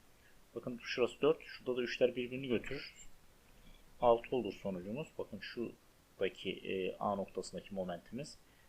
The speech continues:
Bakın çıkma kısımlarında zaten moment eksidir her zaman. Yükler aşağıya doğru olduğu zaman. Bakın şurası altı olur. Şunu alan hesabı yaparsak da bakın şöyle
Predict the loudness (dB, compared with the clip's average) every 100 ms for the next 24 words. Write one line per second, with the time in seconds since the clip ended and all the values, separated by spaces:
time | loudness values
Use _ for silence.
0 | -18 -10 -10 -10 -8 -6 -2 -4 -2 0
1 | 2 2 2 2 2 0 0 0 -2 -2
2 | -4 -4 -4 2 2 2 -2 -2 -2 -10
3 | -20 -20 -20 -20 -20 -16 -14 2 6 6
4 | 4 2 2 2 0 -2 -4 -6 -4 -4
5 | -8 -20 -20 -20 -20 -20 -20 -20 -12 -10
6 | 0 2 2 -4 -6 -8 -18 -20 -20 -20
7 | 2 4 4 2 -2 -2 -10 -18 -20 -12
8 | -4 0 6 6 4 4 4 6 4 4
9 | 4 4 4 4 4 2 -10 -20 -20 -20
10 | -20 -6 -4 -2 -6 -12 -6 -2 2 0